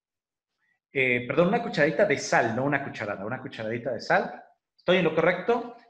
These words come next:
Todo eso se mezcla sin meterle las manos con un tenedor o con una espátula. Se, ya con, una vez que se haya amasado, si necesita un poquito de,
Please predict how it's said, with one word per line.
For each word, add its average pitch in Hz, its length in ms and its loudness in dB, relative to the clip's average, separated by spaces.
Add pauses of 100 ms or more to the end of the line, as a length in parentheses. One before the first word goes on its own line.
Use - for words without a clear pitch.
(220)
Todo 202 220 6
eso 240 500 2
se 151 160 -2
mezcla 190 320 0
sin 151 160 -4
meterle 143 280 -4
las 120 140 0
manos 175 360 0
con 123 100 -8
un 123 300 -6
tenedor 123 480 4
o - 100 2
con 117 160 -8
una 120 140 -8
espátula. 202 760 -2 (760)
Se, 185 920 0 (140)
ya 151 240 2
con, 180 80 0
una 165 100 2
vez 170 160 2
que 143 120 -8
se - 120 -4
haya 131 460 4
amasado, 135 460 2
si 226 120 -2
necesita 190 160 -2
un 190 180 -6
poquito - 460 -4
de, 110 520 -4